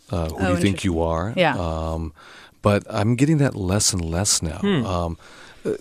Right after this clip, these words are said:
Speaker 1: two major accomplishments. One is we navigated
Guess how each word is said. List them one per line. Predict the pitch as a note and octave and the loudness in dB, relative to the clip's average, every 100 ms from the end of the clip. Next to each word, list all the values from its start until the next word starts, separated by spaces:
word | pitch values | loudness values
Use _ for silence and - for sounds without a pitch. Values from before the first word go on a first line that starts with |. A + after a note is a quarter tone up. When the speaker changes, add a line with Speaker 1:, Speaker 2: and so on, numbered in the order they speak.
| - | -4
Speaker 1:
two | - D3 | 2 4
major | C3+ A#2 | 4 4
accomplishments. | G#2 - G2+ F#2 - - - - - _ - - - _ - | 0 0 -2 -2 -6 -8 -8 -8 -8 _ -20 -20 -20 _ -4
One | F#2 A2+ | 2 4
is | A2+ F2+ E2 - - _ _ _ _ | 4 2 -2 -6 -8 _ _ _ _
we | G#2 G2 | -4 0
navigated | F#2+ G#2+ G2+ F2+ E2+ E2 | 2 2 2 -2 -2 -4